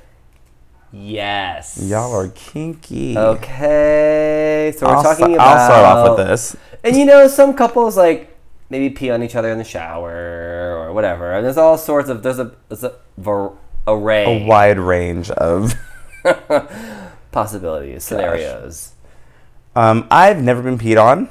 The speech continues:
Speaker 1: No.
Speaker 2: I've never peed on anyone else.
Speaker 1: No.
Speaker 2: It's just not something I desire to do.
Speaker 1: <laughs>
Speaker 2: It's not my wheelhouse of things that I find a turn on. And that's all I can really say about the subject. <laughs>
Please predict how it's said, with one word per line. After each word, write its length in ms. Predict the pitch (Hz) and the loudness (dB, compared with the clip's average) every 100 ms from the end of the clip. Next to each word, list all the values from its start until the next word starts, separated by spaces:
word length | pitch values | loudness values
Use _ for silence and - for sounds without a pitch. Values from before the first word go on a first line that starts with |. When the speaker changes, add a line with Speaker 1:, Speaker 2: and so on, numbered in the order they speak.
| - | -12
Speaker 1:
No. 440 | 110 110 117 110 131 - - | -12 -8 -4 -4 -6 -8 -2
Speaker 2:
I've 320 | 104 101 101 | 2 2 0
never 240 | 101 98 | -4 -4
peed 180 | 95 104 | -6 -6
on 140 | 98 95 | -6 -6
anyone 300 | 95 95 92 | -6 -4 -4
else. 320 | 98 160 - | -4 -4 -8
Speaker 1:
No. 420 | 135 156 302 339 _ _ _ _ _ | -4 -4 -4 -8 _ _ _ _ _
Speaker 2:
It's 140 | 135 - | -10 -8
just 140 | 147 | -6
not 160 | 151 135 | -4 -4
something 220 | 131 113 | -4 -4
I 80 | 107 | -4
desire 320 | 98 98 95 | -2 -4 -4
to 120 | 95 | -6
do. 300 | 95 107 175 196 | -2 -2 -2 -6
Speaker 1:
<laughs> 220 | 156 - - - - 175 - _ _ _ _ _ 151 - | -12 -12 -20 -8 -2 -2 -4 _ _ _ _ _ -12 -8
Speaker 2:
It's 240 | - 127 123 | -6 -6 0
not 200 | 120 - | 0 2
my 120 | 113 | 0
wheelhouse 460 | 107 110 113 110 113 | 2 0 0 -4 -6
of 80 | 101 | -8
things 240 | 110 110 | -6 -2
that 100 | 107 | 0
I 100 | 101 | 0
find 580 | 101 98 101 101 98 92 - | -2 -6 -4 -4 -6 -8 -12
a 60 | |
turn 220 | - 123 123 | -10 -6 -4
on. 380 | 127 165 269 - - - - - - - _ _ _ - | -2 -4 -8 -18 -20 -20 -20 -20 -20 -20 _ _ _ 4
And 560 | 127 117 120 117 113 - - - - - | 6 6 4 -2 -4 -10 -20 -20 -20 -6
that's 220 | 165 165 - | -2 -2 0
all 220 | 147 160 175 | 2 2 2
I 100 | 165 | -2
can 160 | 139 | -4
really 160 | 131 147 | -4 -4
say 140 | 165 | -4
about 180 | 165 160 | -8 -8
the 60 | 156 | -10
subject. 640 | 190 180 147 - - | -10 -8 -10 -10 -10
<laughs> 60 | - | -10